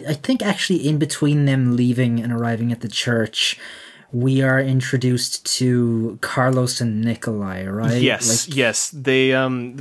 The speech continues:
Speaker 2: we, we get a cut, I believe, to a woman running up the stairs from the zombies, and, um, th-, this is something I noticed, uh, about this movie this time around, is that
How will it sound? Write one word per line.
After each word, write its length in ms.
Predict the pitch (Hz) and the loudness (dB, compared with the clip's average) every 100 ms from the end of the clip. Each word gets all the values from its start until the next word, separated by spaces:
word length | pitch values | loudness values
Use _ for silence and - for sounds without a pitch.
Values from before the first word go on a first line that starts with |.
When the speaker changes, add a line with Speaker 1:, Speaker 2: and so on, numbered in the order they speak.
| 135 | -2
Speaker 2:
we, 160 | 143 | -2
we 220 | 147 139 | 0 0
get 280 | 135 160 165 | 2 2 2
a 120 | 143 | 2
cut, 440 | 131 - 151 147 151 | -4 -2 2 2 2
I 100 | 131 | 0
believe, 760 | 131 123 117 120 123 123 117 - _ - - _ - | 0 -2 -4 -4 -4 -4 -6 -12 _ -20 -20 _ -6
to 760 | - - 127 120 117 110 110 110 | -4 0 0 0 0 0 -2 -2
a 80 | 110 | -2
woman 540 | 107 120 123 123 113 | 2 2 4 4 2
running 340 | 104 113 117 120 | 4 4 6 4
up 140 | 117 | 2
the 100 | 113 | 2
stairs 540 | - - 104 107 113 | 0 2 2 4 2
from 160 | - 117 | 0 -2
the 80 | 104 | -2
zombies, 760 | 107 104 113 131 127 131 127 | 2 2 4 4 4 2 0
and, 420 | - 113 110 107 | 0 0 2 0
um, 380 | 107 107 107 104 - - - - - 175 | 0 0 0 -4 -8 -20 -20 -20 -14 -2
th-, 200 | 147 196 | 0 0
this 260 | 156 196 240 | 0 0 0
is 120 | 233 | 0
something 280 | 226 214 185 | 0 0 2
I 120 | 143 | 2
noticed, 520 | 127 123 127 - - | 4 2 2 0 -2
uh, 260 | 127 110 113 | 0 2 2
about 260 | 110 113 110 | 2 0 0
this 180 | 104 | -4
movie 260 | 117 107 113 | -2 -2 -2
this 180 | 107 - | -2 -2
time 200 | 123 110 | -2 -2
around, 300 | 104 107 107 | -2 -2 -2
is 180 | 107 - | -2 2
that 200 | 127 | 2